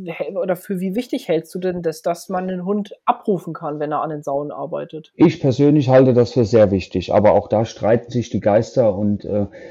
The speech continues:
Speaker 2: äh, ich habe auch schon mal auf der einen oder anderen, ähm,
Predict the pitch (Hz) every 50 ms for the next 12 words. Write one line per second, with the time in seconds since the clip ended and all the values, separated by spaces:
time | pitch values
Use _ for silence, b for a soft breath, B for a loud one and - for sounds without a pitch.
0 | B B _ - 104 104 98 - - 117 - - - 117 101 - 95 104 - -
1 | - 123 - - 135 123 120 110 110 107 - - 113 90 107 110 117 120 107 104
2 | 90 92 110 113 110 107 101 107 107 107 107 98 - - 107 107 104 104 98 95
3 | -